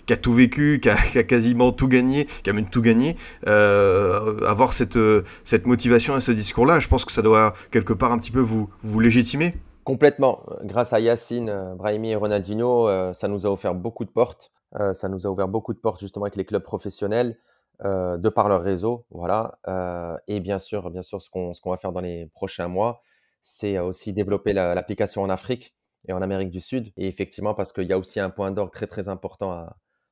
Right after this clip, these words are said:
Speaker 2: à mettre en place, c'est que, c'est qu'en Afrique, il y a beaucoup de faux agents, de faux intermédiaires. Il y a beaucoup de jeunes, euh, où leurs parents, ils vont, ils vont se saigner à donner cinq, dix mille dollars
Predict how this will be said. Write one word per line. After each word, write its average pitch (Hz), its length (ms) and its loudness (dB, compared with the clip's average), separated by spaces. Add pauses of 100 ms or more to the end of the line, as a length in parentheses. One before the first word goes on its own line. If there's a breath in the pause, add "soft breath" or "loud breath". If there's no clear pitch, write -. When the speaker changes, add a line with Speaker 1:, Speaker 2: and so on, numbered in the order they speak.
Speaker 2:
à - 80 -12
mettre 95 240 -4
en 92 60 -4
place, 113 280 -2
c'est 98 120 -6
que, 90 420 -6
c'est - 160 -12
qu'en 92 160 -8
Afrique, 98 380 -8
il - 20 -6
y - 40 0
a 87 40 -4
beaucoup 98 260 -6
de 92 120 -6
faux 101 280 -6
agents, 98 320 -4 (160)
de 92 80 -8
faux 101 220 -6
intermédiaires. 98 640 -4 (220)
Il - 20 -14
y - 20 -8
a 87 60 -8
beaucoup 101 240 -6
de 98 140 -2
jeunes, 107 260 -2
euh, 90 240 -4 (400)
où 98 80 -6
leurs 92 160 -4
parents, 101 240 0
ils 98 80 -4
vont, 92 280 -8
ils 95 80 -10
vont 95 100 -6
se 95 160 -10
saigner 104 400 -6
à 92 100 -4
donner 92 240 -6
cinq, 101 360 -8
dix 90 140 -12
mille 95 160 -8
dollars 98 460 -2